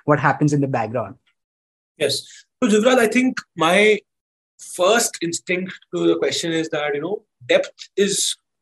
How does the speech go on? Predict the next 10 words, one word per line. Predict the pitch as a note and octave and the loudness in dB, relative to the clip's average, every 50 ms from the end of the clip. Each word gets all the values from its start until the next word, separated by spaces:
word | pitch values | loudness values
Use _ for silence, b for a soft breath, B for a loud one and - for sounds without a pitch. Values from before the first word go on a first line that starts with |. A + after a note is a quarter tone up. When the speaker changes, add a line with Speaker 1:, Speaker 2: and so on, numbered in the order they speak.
| _ _ | _ _
Speaker 2:
the | - E3+ - | -2 -2 -2
answer. | - C3 B2+ A#2+ B2 - A#2+ G#2+ G2+ - _ _ _ - | -2 -2 -4 -4 -4 -4 -4 -4 -6 -8 _ _ _ -20
You | - | -20
know, | - - | -20 -12
so | - E3 D3 | -8 -8 -6
breadth | B2+ B2+ C3+ E3 D#3+ E3 - | -4 0 0 0 0 -2 -2
is | E3 E3+ E3+ E3+ | -2 -2 -2 -2
not | - B2 C3 D3+ - - | -4 -2 -2 -2 -4 -4
something | - - - C3+ C3+ B2+ B2 C#3+ - - | -8 -12 -12 -16 -12 -10 -10 -10 -8 -8
which | D3 D3 - - | -10 -8 -8 -8